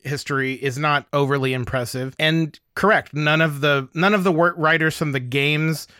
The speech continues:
worked on this movie. One could theorize that it's because they're being used to work on Uncharted, what, five, six, whatever one we're on now.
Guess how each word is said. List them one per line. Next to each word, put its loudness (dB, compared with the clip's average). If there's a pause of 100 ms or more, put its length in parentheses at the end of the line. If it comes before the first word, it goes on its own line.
(160)
worked 0
on 2
this -2
movie. 0 (340)
One 4
could 2
theorize 2
that 2
it's -2
because 0
they're 0
being -6
used -4
to -4
work -4 (120)
on 0 (560)
Uncharted, 2
what, -2
five, 2
six, -2
whatever 0
one 0
we're 0
on 2
now. 0